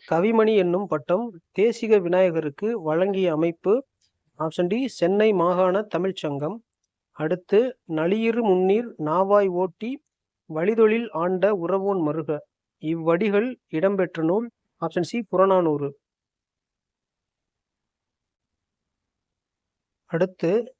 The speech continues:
சென்னை அடையாற்றில் அவ்வை இல்லம் நிறுவியவர் ஆப்ஷன் டி டாக்டர் முத்துலட்சுமி. அடுத்து, தென்னாட்டின் ஜான்சி ராணி என்று காந்தியடிகளால் அழைக்கப்பட்டவர் ஆப்ஷன் ஏ அஞ்சலையம்மாள்.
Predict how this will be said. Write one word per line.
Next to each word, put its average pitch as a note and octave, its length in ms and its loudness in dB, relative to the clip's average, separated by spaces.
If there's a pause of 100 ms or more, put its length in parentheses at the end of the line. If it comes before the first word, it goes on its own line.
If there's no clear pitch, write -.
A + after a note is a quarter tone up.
(640)
சென்னை A3 720 0
அடையாற்றில் G3 720 -2
அவ்வை F#3+ 400 -2
இல்லம் G3 340 -2
நிறுவியவர் E3+ 560 0 (260)
ஆப்ஷன் D#3+ 240 -4
டி G#3+ 140 -4
டாக்டர் E3+ 440 0
முத்துலட்சுமி. D#3 680 -4 (480)
அடுத்து, F#3 520 -2 (420)
தென்னாட்டின் G#3+ 600 0
ஜான்சி F#3 420 -2
ராணி G3 260 2
என்று F3+ 440 -2
காந்தியடிகளால் F#3+ 680 0
அழைக்கப்பட்டவர் E3+ 840 -2 (460)
ஆப்ஷன் E3 340 -6
ஏ G#3 100 2
அஞ்சலையம்மாள். D#3 840 0